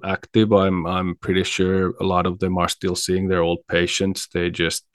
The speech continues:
moved to work for other companies or continued as entrepreneurs. I'm, uh, I'm not that familiar with the psychotherapy scene in Finland, but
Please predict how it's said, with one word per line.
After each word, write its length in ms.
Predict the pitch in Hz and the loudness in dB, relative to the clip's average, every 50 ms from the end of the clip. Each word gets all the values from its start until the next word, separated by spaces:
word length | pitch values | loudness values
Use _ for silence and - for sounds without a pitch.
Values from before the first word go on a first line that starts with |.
| - _ _ - | -20 _ _ -10
moved 440 | - 98 92 90 90 90 90 90 - - | -6 -4 -4 -2 -4 -4 -6 -8 -12 -8
to 80 | - 87 | -4 -2
work 260 | 87 87 85 85 - | 0 0 0 -2 -4
for 160 | - 87 87 | -4 -2 0
other 220 | 87 87 92 98 - | 0 2 2 0 0
companies 680 | - - 101 98 - - 98 98 98 98 95 - - | 2 0 0 0 2 0 0 2 2 2 2 2 2
or 100 | 95 92 | 0 0
continued 540 | - - 92 - - 95 92 95 95 92 90 | 0 -2 -4 0 0 0 0 2 2 2 2
as 160 | 85 - - | 0 0 0
entrepreneurs. 760 | 85 87 - - 120 - - 90 92 92 87 87 85 - - | -2 -4 -4 -6 -10 -8 -6 -6 -4 -2 -2 -2 -2 -2 0
I'm, 220 | 104 110 104 87 | 0 0 0 -2
uh, 280 | 92 92 - 73 69 - - - - - - - | -4 -8 -10 -12 -12 -14 -16 -18 -18 -18 -18 -6
I'm 140 | - 107 120 | 2 4 6
not 240 | 127 127 120 120 123 - - | 8 6 6 4 0 -10 -4
that 280 | - 104 98 - - - | -2 -2 -2 -2 -4 -10
familiar 500 | - - 104 101 101 104 104 104 104 98 | -6 -4 -2 0 2 4 4 4 4 4
with 200 | 98 95 - - | 2 0 -2 -6
the 100 | - - - | -18 -10 -6
psychotherapy 760 | - 95 92 92 - - 92 - - 95 95 95 - 107 101 | -2 -2 -2 -2 -2 -4 -4 -2 0 0 0 0 0 0 0
scene 500 | - - - - - 107 104 104 104 107 | 0 0 0 0 0 2 2 2 2 2
in 120 | 104 98 | 0 0
Finland, 520 | - - 101 101 101 98 98 98 95 - - - - - - - - - - - _ - | 0 0 0 0 2 2 2 0 0 -2 -6 -18 -20 -20 -18 -18 -18 -18 -20 -14 _ 0
but 260 | 101 101 - - | 0 0 0 -2